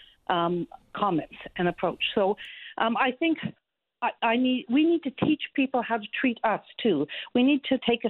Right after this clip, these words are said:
stand. And as one, as a woman in particular, and a woman leader in this province has a history, you know, as does Canada, of, of many of our women, uh, politicians, women leaders getting, um, more, I think, a negative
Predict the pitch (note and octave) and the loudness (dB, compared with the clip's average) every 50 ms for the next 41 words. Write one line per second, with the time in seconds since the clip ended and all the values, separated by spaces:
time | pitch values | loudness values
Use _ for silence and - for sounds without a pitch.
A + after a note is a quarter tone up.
0 | - - - A3+ G#3 G3 F#3 D#3+ D#3 - - - G3+ F#3+ G#3 A3 A3 G#3 G#3+ G#3+ | -4 -2 -2 0 2 2 2 0 -2 -4 -2 0 0 2 2 2 0 0 0 0
1 | A3+ B3 B3+ B3+ - - G#3+ G3+ - A3 G3 A3+ B3+ C4 D4 D4+ C#4+ B3+ A#3 A3+ | 2 2 2 0 0 -2 0 0 0 0 0 2 2 4 4 4 2 2 0 -2
2 | - - B3 - - C#4+ C#4+ C4+ A#3+ A#3 A#3+ A#3 A#3+ A#3 A#3+ A#3 A#3 A#3+ A3+ A3+ | -4 -8 -6 -4 -2 0 2 2 2 2 2 2 2 2 2 2 2 2 2 2
3 | B3 D4+ D4+ - - D4+ D4+ D4+ D#4 D4+ C#4+ D4+ D4+ D4 D#4 D4 - - E4+ F4 | 2 2 0 -2 -2 -2 0 2 2 0 2 0 0 0 -2 -2 -2 -4 -6 -8
4 | - - G#3+ E3+ - - - - - - - - - - - - _ - - G#3 | -10 -8 -6 -6 -6 -8 -10 -14 -18 -18 -18 -20 -20 -20 -20 -20 _ -6 0 2
5 | G3+ G3+ G#3 G#3 G#3 G#3 G#3 - - A#3 A#3+ B3 A#3+ A#3+ G3+ G#3+ A#3+ A#3+ A#3+ - | 2 4 4 2 2 2 0 0 0 0 0 0 -2 -4 -4 -2 -2 -2 -4 -6
6 | - - B3 B3+ C4+ B3+ A#3 G3 D#3+ C#3+ - - _ - - _ _ - G3+ G#3 | -8 -6 -4 -4 -4 -4 -4 -4 -6 -6 -6 -12 _ -20 -20 _ _ -4 -4 -4
7 | - _ _ _ - G3 F3+ G#3 G#3+ G3+ G#3 A3 G#3+ F#3+ G#3 G3 F#3+ F#3 G3+ G3 | -4 _ _ _ -6 -4 -2 0 0 2 2 0 0 0 0 0 2 2 2 0
8 | F#3+ G3 F#3 F#3+ F3 D3+ - - - - - - F3+ E3+ D#3+ - - G#3 F3+ E3 | 2 0 0 0 -2 -4 -8 -14 -16 -10 -4 -2 -2 -2 -2 -2 -2 -2 -2 -2
9 | E3+ - - B3+ C4+ B3 - D#4+ D4 C#4 B3 - - - - - - G#3+ G3 F#3+ | -2 0 0 0 2 2 2 2 2 2 0 -2 -10 -20 -18 -6 -2 0 0 2
10 | F#3 G3 G3+ G3 F#3+ G3 F#3+ - - _ - - - - - _ - A#3 G#3 G3 | 2 2 2 0 0 -2 -4 -6 -10 _ -20 -20 -20 -20 -20 _ 0 0 2 4
11 | G#3 G3+ F#3+ F#3 F#3 F#3 - - _ - F#3 F3 F3 F3+ F#3 F#3+ F#3+ F#3 F3 - | 4 4 4 4 2 -2 -6 -10 _ -4 0 0 2 2 2 2 0 -2 -4 -2
12 | - G#3 F#3+ F#3+ G#3+ A3+ B3 C4 C4 B3+ B3+ B3+ - - G3+ G3 G3 - - A3 | 0 2 2 4 4 4 4 2 2 2 0 0 -2 -2 -2 -2 -2 -2 -4 -6
13 | G#3 G#3 - - - - - _ _ _ - F#3 F#3 F#3+ G#3 G3+ G#3 G3+ G#3+ G3+ | -6 -6 -6 -8 -12 -16 -20 _ _ _ -4 -2 0 2 2 2 2 0 -2 -2
14 | F3 G3+ G3 | -2 -4 -4